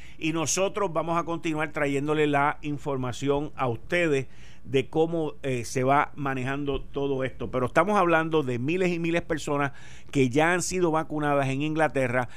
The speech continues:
y solamente dos empleadas que han, ellas andan con EpiPen.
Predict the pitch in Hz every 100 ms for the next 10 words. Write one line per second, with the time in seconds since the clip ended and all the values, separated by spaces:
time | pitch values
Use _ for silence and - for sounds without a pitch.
0 | - - 117 147 147 156 147 143 117 110
1 | 151 - - 131 117 127 139 127 104 -
2 | - 123 113 - - - 143 180 165 -
3 | - 170 196 190 214 185 143 135 127 120
4 | 135 80